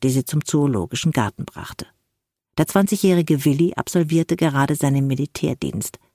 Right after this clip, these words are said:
und war deshalb nicht dabei. „Heute früh habe ich eine kleine Zeitreise gemacht“, sagte Karl und griff nach der Hand seiner Frau.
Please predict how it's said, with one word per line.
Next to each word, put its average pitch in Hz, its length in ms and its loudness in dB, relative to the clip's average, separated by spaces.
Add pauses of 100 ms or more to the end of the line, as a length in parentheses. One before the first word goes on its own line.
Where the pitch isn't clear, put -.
(120)
und 156 140 -6
war 143 80 2
deshalb - 340 -8
nicht - 160 -8
dabei. - 280 -6 (2500)
„Heute 135 180 0
früh 135 260 2
habe 139 100 2
ich 143 100 0
eine 139 140 2
kleine 147 300 2
Zeitreise - 600 -2
gemacht“, - 520 -14
sagte - 340 -6
Karl 107 440 0
und - 160 -8
griff - 240 -4
nach 101 120 -2
der - 200 -2
Hand 92 160 -2
seiner 82 200 -4
Frau. - 380 -6